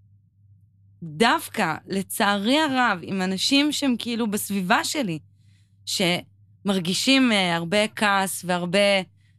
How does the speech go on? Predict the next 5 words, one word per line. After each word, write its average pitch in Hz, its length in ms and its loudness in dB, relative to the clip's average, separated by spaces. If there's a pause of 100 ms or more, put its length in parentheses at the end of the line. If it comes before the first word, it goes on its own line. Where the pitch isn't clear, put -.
(220)
אה, 208 40 2
יציאה 202 680 0
מה-, 185 580 0
מהסיפור 190 640 -2
הישראלי, 196 760 0